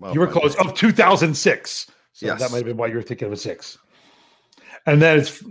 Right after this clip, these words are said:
Speaker 2: and then I'll go ahead and just help you out. The year before was February sixth of two thousand five. So just kinda mix up their numbers there. But when was the last time there was one in, in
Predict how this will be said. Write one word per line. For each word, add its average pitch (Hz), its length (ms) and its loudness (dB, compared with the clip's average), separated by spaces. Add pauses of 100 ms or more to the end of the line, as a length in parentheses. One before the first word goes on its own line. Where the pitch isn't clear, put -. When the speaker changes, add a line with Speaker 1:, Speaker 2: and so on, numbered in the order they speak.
(100)
Speaker 2:
and 139 160 2
then 139 260 4
I'll 151 220 4
go 175 140 6
ahead 156 180 6
and 135 160 -4
just 135 260 -10
help 123 240 -10
you 143 140 -4
out. 147 220 -2
The 127 80 -4
year 135 120 0
before 160 400 4
was 123 180 2
February 131 440 4
sixth - 380 -2
of 117 80 -20
two 135 140 -12
thousand 110 340 -6
five. 131 320 -6 (400)
So 101 500 -12
just - 200 -16
kinda 117 200 -8
mix 110 260 -8
up 107 120 -8
their 90 120 -10
numbers 95 340 -10
there. - 260 -16 (520)
But 120 100 0
when 165 80 6
was 220 100 6
the 196 80 2
last 175 240 4
time 160 120 2
there 143 80 4
was 113 120 2
one 127 200 2
in, 123 180 -2 (100)
in 113 300 -4